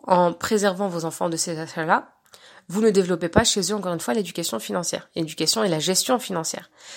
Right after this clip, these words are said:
Euh, ce sont des enfants qui, euh, achètent quand même ce qu'ils veulent,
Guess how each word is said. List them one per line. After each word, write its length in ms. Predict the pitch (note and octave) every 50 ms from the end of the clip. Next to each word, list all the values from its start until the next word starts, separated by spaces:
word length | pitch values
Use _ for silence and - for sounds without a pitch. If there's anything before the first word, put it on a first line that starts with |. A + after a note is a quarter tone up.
| - - - - - - _ -
Euh, 260 | F3 E3+ E3 D#3 E3+
ce 160 | E3 - - -
sont 140 | - A3
des 160 | G#3 F3+ E3 F3+
enfants 320 | F3 E3 - C4 D4 C#4
qui, 440 | C#4+ - - A#3 B3+ C#4+ E4 D#4+ - -
euh, 680 | B3 F3+ E3+ D#3+ D#3 D3+ D#3 D#3 D3+ D3+ D3+ D3+ D#3+ -
achètent 440 | - - E3+ - - - C#4+ E4 - -
quand 100 | A#3 G#3
même 160 | G3 F#3+ F3+
ce 80 | -
qu'ils 160 | - - - D#3
veulent, 340 | D3+ E3+ F3 A3 C4+ D4